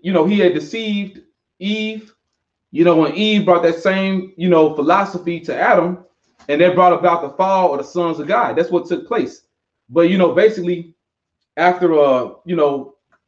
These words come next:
Eve and Adam had went off, you know, the, the prophet ultimately had came to him, you know, 'cause he was a prophet that came to them. You know, they heard the voice of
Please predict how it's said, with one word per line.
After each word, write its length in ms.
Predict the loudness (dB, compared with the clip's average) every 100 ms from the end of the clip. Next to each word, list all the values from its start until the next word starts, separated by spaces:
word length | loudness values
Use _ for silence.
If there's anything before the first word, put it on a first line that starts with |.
| _ _
Eve 260 | -6 -2 -2
and 80 | 2
Adam 280 | 4 4
had 200 | 2 2
went 160 | 2 2
off, 280 | 2 2 -4 _ _ _ _ _ _ _ _ _ _
you 140 | -2 0
know, 100 | 2
the, 200 | 0 -6 -8
the 60 |
prophet 520 | -2 0 0 -2 -2 -10 _ _ _ _ _ _
ultimately 420 | -2 0 2 2 2
had 160 | 0
came 280 | -2 -2 -2
to 140 | -2
him, 440 | -2 -2 -6 -14 -12
you 140 | -4 0
know, 220 | 2 0
'cause 240 | -4 -8
he 100 | 0
was 140 | 2 2
a 40 |
prophet 360 | 0 -2 0 -4
that 120 | -4
came 220 | -4 -4
to 120 | -4
them. 300 | -6 -6 -10 _ _ _ _
You 120 | -4
know, 380 | 2 2 0 -8 -4
they 80 |
heard 220 | 2 2 2
the 60 |
voice 320 | 2 2 4
of 220 | 0 -2